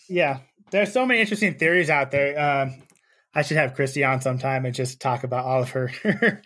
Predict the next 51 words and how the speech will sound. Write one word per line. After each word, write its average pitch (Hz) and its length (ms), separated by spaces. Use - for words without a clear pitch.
<laughs> - 180
She's, 135 560
she's, 147 300
uh, 135 200
very 135 520
intrigued 156 460
by 139 100
a 131 80
lot 139 160
of 135 60
what 131 100
you're 127 80
saying, 147 360
but 131 200
let's 208 200
just, - 280
let's 208 180
just - 200
fast 202 300
forward 180 340
three 165 160
years 147 220
from 160 100
now. 127 240
Let's 165 220
say 220 100
the 196 140
teachers 180 400
get 160 100
a 151 60
significant 143 560
raise 135 240
this 131 200
year. 120 220
Most 165 360
states 170 420
are 170 80
doing 160 320
it. 160 160
Clark 156 300
County's 160 340
going 147 220
to 151 60
do 147 160
it 156 80
if 131 140
they 135 100
can 135 160
ever 135 240
agree. 147 640
Um, 131 480